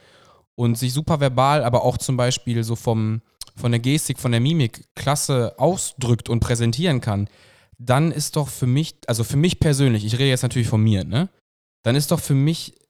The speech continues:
ist es von vornherein und dann doch sowieso kein Unterschied mehr da. Verstehst du, was ich meine? Weil ich diesen Menschen ja, ähm, beurteilen muss auf, aufgrund des Bewerbungsgespr-, auf dem, aufgrund des Rahmens,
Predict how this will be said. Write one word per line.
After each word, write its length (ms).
ist 140
es 180
von 200
vornherein 840
und 300
dann 160
doch 120
sowieso 560
kein 420
Unterschied 580
mehr 220
da. 460
Verstehst 280
du, 20
was 20
ich 80
meine? 300
Weil 240
ich 120
diesen 260
Menschen 340
ja, 440
ähm, 500
beurteilen 680
muss 500
auf, 180
aufgrund 360
des 120
Bewerbungsgespr-, 560
auf 100
dem, 160
aufgrund 320
des 140
Rahmens, 520